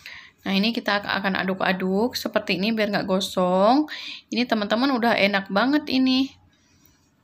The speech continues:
Dimasak gini aja ya. Nah, untuk garnisnya sekarang kita tambahin cabai hijau yang kita patah-patahin aja kayak gini. Nah, jadi untuk pedasnya sesuai selera.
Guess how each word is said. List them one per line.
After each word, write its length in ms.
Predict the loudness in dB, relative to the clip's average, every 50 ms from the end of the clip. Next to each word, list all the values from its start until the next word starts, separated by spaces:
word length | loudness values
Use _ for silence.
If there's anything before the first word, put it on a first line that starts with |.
| _ _ _ _ _ _ _ _ _ -20 -20 -20 _ _ _
Dimasak 560 | -8 -6 -4 -4 -2 0 0 0 0 -2 -2
gini 160 | -4 -2 0
aja 320 | 0 0 0 2 2 2
ya. 240 | 4 4 4 4 2 0 -4 -14 _ _ _ _ _ _ -20 -20 -20 -20 _ _ -4
Nah, 240 | -2 0 0 0 0
untuk 240 | 0 0 0 2 2
garnisnya 640 | 2 2 2 0 0 0 0 0 2 2 2 2 0
sekarang 400 | -2 0 0 0 2 0 0 -2
kita 240 | 0 0 0 0
tambahin 800 | 2 2 2 2 2 2 2 0 0 0 0 2 2 4 4 4
cabai 320 | 4 4 2 2 4 2 2
hijau 720 | 2 0 -2 -2 -4 -2 -2 0 0 2 2 4 2 2 0 -6 -16 -18 -18 -20 -16 _ -4
yang 160 | -2 -2 -2
kita 220 | 0 -2 0 0
patah-patahin 680 | 0 0 0 0 0 0 0 0 0 -2 0 0 0 2 2
aja 260 | 2 2 0 0 0
kayak 240 | 0 0 0 0 -2
gini. 560 | -2 -2 -2 -2 0 0 0 -2 -2 -4 -6 _ _ _ _ _ _ _ _ _ _ _ _ _ _ _ _ _ -20 -20 _ _ _ _ _ _ _ _ _ _ _ _ _ _ _ _ _ _ _ _ _ _ _ _ _ -20 _ _ _ -8
Nah, 320 | -6 -4 -4 -4 -2 -2 -2
jadi 240 | -2 0 2 2 2
untuk 160 | 2 2 0
pedasnya 480 | 0 0 0 0 0 0 2 0 2
sesuai 400 | 2 0 0 0 2 2 2 2
selera. 600 | 2 0 -2 0 0 0 0 -2 -4 -4 -6 -10